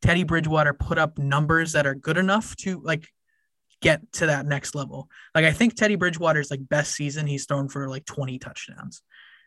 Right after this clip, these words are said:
And that's just, it, it, no, he hasn't had the, the, the talent that he does have now, which is, which does give me some hope. Um, 'cause I, I really do, I really do like, like, a lot of the weapons on this team.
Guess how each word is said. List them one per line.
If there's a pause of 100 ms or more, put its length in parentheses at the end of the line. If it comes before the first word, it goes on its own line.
(160)
And (120)
that's
just, (1000)
it,
it,
no,
he
hasn't
had
the,
the,
the
talent
that
he
does
have
now,
which
is, (360)
which
does
give
me
some
hope. (400)
Um,
'cause
I,
I
really
do, (240)
I
really
do
like,
like,
a
lot
of
the
weapons
on
this
team.